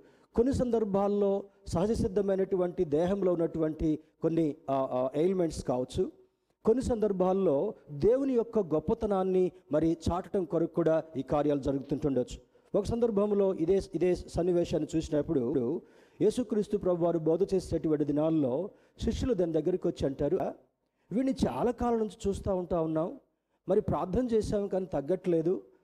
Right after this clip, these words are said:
ఆ, ఆ తల్లిదండ్రులు కూడా ఏమి చేయలేకపోతున్నారు, ఎందుకు వీడు ఈ విధంగా బాధపడుతున్నాడు, ఈ మూర్ఛలతో వ్యాధితో బాధపడుతున్నాడు?" అని అంటే దేవుడు అంటాడు, "వీడా, వీడి కన్నవారా, ఏం పాపమై ఉంటుంది?" అని యేసుక్రీస్తు ప్రభువారు అన్నప్పుడు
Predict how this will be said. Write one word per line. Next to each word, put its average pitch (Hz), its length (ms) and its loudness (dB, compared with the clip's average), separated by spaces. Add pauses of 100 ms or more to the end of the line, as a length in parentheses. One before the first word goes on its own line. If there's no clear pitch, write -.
(260)
ఆ, 165 120 2 (240)
ఆ 143 60 2
తల్లిదండ్రులు 240 480 0
కూడా 208 200 2
ఏమి 196 280 4 (100)
చేయలేకపోతున్నారు, 165 920 0 (280)
ఎందుకు 262 460 2
వీడు 247 220 2
ఈ 226 40 2
విధంగా 220 360 2
బాధపడుతున్నాడు, 170 960 0
ఈ 127 100 -2
మూర్ఛలతో 185 640 -2
వ్యాధితో 170 480 0
బాధపడుతున్నాడు?" 151 720 -2
అని 143 140 -2
అంటే 143 480 -2 (280)
దేవుడు 147 200 2
అంటాడు, 143 320 -2
"వీడా, 220 540 0
వీడి 165 200 0
కన్నవారా, 165 720 0 (240)
ఏం 185 180 2 (100)
పాపమై 175 420 0
ఉంటుంది?" 147 480 -2 (300)
అని 147 120 0
యేసుక్రీస్తు 190 480 0
ప్రభువారు 156 280 0
అన్నప్పుడు 147 480 0